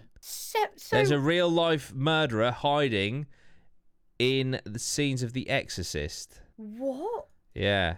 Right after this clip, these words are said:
Speaker 2: hang on.
Speaker 1: So
Speaker 2: Let me
Speaker 1: ten people died
Speaker 2: Yeah.
Speaker 1: before this film was even released?
Speaker 2: Yep.
Speaker 1: That's insane.
Speaker 2: Yep.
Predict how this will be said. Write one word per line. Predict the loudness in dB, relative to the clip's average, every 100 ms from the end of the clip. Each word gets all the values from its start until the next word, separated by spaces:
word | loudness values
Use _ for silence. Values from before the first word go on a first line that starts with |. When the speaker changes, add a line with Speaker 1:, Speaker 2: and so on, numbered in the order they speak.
| -6
Speaker 2:
hang | -6 -4
on. | -2 -4
Speaker 1:
So | -4 -4
Speaker 2:
Let | -4
me |
Speaker 1:
ten | -4 -6 -6 -8
people | -8 -8 -8 -10
died | -6 -4 -4 -6 -8 -16 -20 _ _ _ _
Speaker 2:
Yeah. | -2 -2 -2 -12 -20 -20 _ _ -14 -8
Speaker 1:
before | -8 -6 -2 -2
this | -4 -8
film | -8 -8 -8
was | -12 -10
even | -10 -10 -12
released? | -12 -12 -14 -20 -10
Speaker 2:
Yep. | -2 -2 -4 -20 -20 _ _ -6
Speaker 1:
That's | -6 -6
insane. | -14 -14 -8 -8 -8 -12 -18 -20 _ _ _ _ _ -12
Speaker 2:
Yep. | -4 -4